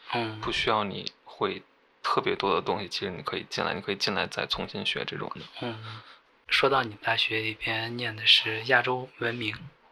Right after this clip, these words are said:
Speaker 2: 嗯。
Speaker 1: 对吧？因为看这次的疫情，呃，欧美的感染率和死亡数都很多很多。为什么，呃，包-，包括中国在内，亚洲，其实你说日本吧，也属于西-，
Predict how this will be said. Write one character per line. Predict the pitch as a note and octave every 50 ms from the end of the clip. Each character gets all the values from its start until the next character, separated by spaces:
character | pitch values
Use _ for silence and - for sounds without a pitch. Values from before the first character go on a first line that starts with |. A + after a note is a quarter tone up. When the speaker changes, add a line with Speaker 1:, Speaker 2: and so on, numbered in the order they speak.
| _ _ -
Speaker 2:
嗯。 | A#2 G#2+ G#2
Speaker 1:
对 | - A#2
吧？ | A2 - - - - - - - - _ _ - - -
因 | D#3+ D#3+
为 | E3+ E3 E3 E3 E3 - _ _
看 | - - E3 D3+
这 | D3 D3+ D3+ D3
次 | D3 - - - C#3
的 | C3 A#2
疫 | B2+ C#3 C3 A#2+
情， | - - - - A2+ G#2 G#2 G#2+ A2+ - - - - - - - - - - _ - -
呃， | C3+ A#2+ - - -
欧 | - D3+ D#3+
美 | E3 D#3 C3 A2+ G#2+ G#2+ G#2+ G#2+ G#2+ - - -
的 | - - A#2
感 | - - A#2+ B2
染 | B2 A#2 A2 A2
率 | A#2 B2 A#2+
和 | A2 A2+ A#2+ A#2
死 | - - - A2
亡 | A2 A2+ A2 A2+
数 | - - B2 A2+
都 | A#2 A#2
很 | A#2 A#2+ G#2 G2+ G#2
多 | A2 A2+
很 | A#2+ A2+ A2 G#2
多。 | G2+ G#2+ G#2+ - - - - - - - - - - -
为 | D3+ D3
什 | C3+ C3
么， | B2 A#2+ A#2 A#2+ A#2+ A#2 A#2 - - - - _ - -
呃， | - B2+ A#2
包-， | - - B2+ B2+ - - - - - - _
包 | - C3
括 | B2 B2+ B2
中 | - - B2
国 | A#2+ A#2 A2
在 | - - A2+ A2+
内， | A2+ A2+ G#2+ A2 A#2
亚 | D#3 E3+ D#3
洲， | C#3+ - C3 C3 C3 C3 C3 - - - - - - - - _ _
其 | - -
实 | D#3 F3 F#3
你 | D#3 A#2+
说 | - - C#3
日 | D3+ D#3 C#3
本 | A#2+ - G#2+ G#2
吧， | G#2+ G2+ G#2+
也 | A2+ A2+ B2+
属 | - - G#2+
于 | G2+ G2+ G#2 G#2
西-， | - - -